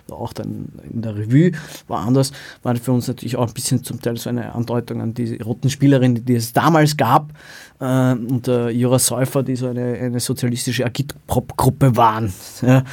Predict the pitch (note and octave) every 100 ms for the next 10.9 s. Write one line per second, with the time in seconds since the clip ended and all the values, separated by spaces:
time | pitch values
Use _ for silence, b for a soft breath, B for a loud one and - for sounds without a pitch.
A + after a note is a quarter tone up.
0 | B B B - B2+ A#2 A2+ B2 A2 -
1 | A#2+ A#2 A#2 A#2 B2 - A#2+ A#2+ A2 A2+
2 | A#2 A#2+ A2 A#2+ A#2+ A#2 B2 A#2 A2+ -
3 | A#2 A#2 A2+ A2+ A2 A#2 A#2 - B B
4 | B2 A#2+ B2+ A#2 B2 B2 A#2 B2 C3 A#2
5 | B2 A#2 A#2+ - - - A#2 A2 A2+ -
6 | A2 A2 - - C3 - A2 - - -
7 | - G#2+ B B B - A#2+ A#2+ - B2+
8 | - - B2 A#2+ A#2 A#2 A#2 A2+ A#2+ A#2
9 | - C3 B2+ - B2+ A2+ A#2 G#2+ A#2+ A2+
10 | A#2 B B B A#2+ A#2 A#2 A#2+ -